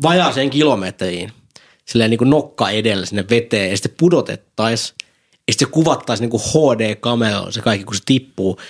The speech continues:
Ja mua lapsesta asti on kiehtonut se, se on se juttu, miksi mä haluan, että miksi sitä tehdään. Siinä on semmonen terävä se nokka. Ja miettikää, miltä se näyttää, kun se terävä nokka menee sinne. Siis monta sataa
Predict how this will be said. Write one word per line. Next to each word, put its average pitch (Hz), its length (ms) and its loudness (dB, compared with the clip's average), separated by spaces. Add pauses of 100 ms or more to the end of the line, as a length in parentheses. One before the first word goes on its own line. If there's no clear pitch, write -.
(160)
Ja 110 80 4
mua 160 400 4
lapsesta 147 540 0
asti 123 300 -4
on 101 120 -2
kiehtonut 110 500 -2
se, - 420 0 (380)
se - 140 2
on 226 140 4
se 160 80 2
juttu, 165 380 2
miksi 113 220 0
mä 117 60 -4
haluan, 123 200 2
että - 140 -6 (240)
miksi 120 240 0
sitä 113 160 0
tehdään. 123 260 0 (280)
Siinä 165 160 4
on 170 80 2
semmonen 151 260 0
terävä 170 360 0
se 104 100 -2
nokka. 117 560 -2 (720)
Ja 135 80 4
miettikää, 208 380 2
miltä 143 160 2
se 143 60 -2
näyttää, 156 360 0
kun 104 100 -4
se 120 180 -4
terävä 175 300 2
nokka 151 440 0
menee 123 360 2
sinne. 107 260 0 (1080)
Siis - 340 0 (260)
monta 226 320 4
sataa 160 600 0